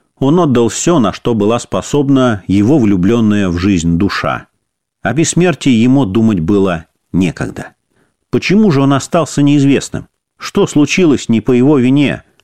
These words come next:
по вине живых, нас с вами,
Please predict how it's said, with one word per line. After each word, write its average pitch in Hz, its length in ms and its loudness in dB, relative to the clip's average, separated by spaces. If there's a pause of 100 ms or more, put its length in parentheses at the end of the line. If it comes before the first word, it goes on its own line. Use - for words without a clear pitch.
(200)
по 95 80 -2
вине 101 320 2
живых, 117 500 0 (420)
нас 113 300 -2
с - 140 -8
вами, 85 400 -4